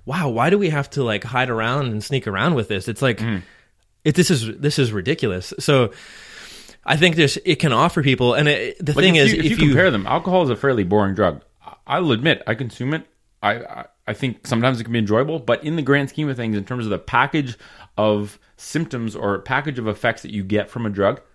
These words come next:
Speaker 2: alcohol is extremely boring.
Speaker 1: Mm-hmm.
Speaker 2: Cannabis, I find extremely exciting for the exact reasons you just said.
Speaker 1: Yeah.
Speaker 2: Introspection, body awareness, enjoyment,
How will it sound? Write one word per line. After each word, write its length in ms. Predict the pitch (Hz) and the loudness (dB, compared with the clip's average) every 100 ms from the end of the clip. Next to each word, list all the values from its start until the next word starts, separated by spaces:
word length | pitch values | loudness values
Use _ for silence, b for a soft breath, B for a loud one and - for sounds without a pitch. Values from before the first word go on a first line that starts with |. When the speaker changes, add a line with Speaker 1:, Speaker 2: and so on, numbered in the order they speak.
| _ _ - | _ _ -12
Speaker 2:
alcohol 300 | 147 196 143 | -6 -4 -4
is 80 | |
extremely 340 | 101 - 113 98 | -6 -6 -4 -4
boring. 380 | 85 98 80 78 - | -2 -2 -4 -8 -4
Speaker 1:
Mm-hmm. 160 | 151 | -2
Speaker 2:
Cannabis, 300 | 139 190 123 | 0 0 0
I 60 | 120 | -2
find 200 | 117 120 | -4 -4
extremely 300 | 113 127 117 | -4 -6 -6
exciting 320 | 104 143 120 | -2 0 -2
for 120 | 78 107 | -2 -4
the 80 | |
exact 300 | 101 107 131 | -4 -2 -2
reasons 220 | 135 127 120 | -2 -4 -4
you 60 | |
just 180 | 117 117 | -4 0
said. 220 | 156 107 - B | 2 2 0 B
Speaker 1:
Yeah. 260 | - 117 76 | 0 0 2
Speaker 2:
Introspection, 720 | 131 143 147 135 127 - 151 180 _ _ _ _ _ _ | 0 0 2 4 2 0 -6 -6 _ _ _ _ _ _
body 380 | 101 92 117 143 | -4 4 4 6
awareness, 640 | 139 123 110 120 143 - _ _ _ _ _ _ _ _ | 6 6 4 0 -6 -14 _ _ _ _ _ _ _ _
enjoyment, 800 | 127 117 98 117 143 147 - - | -6 -6 4 4 6 2 0 -4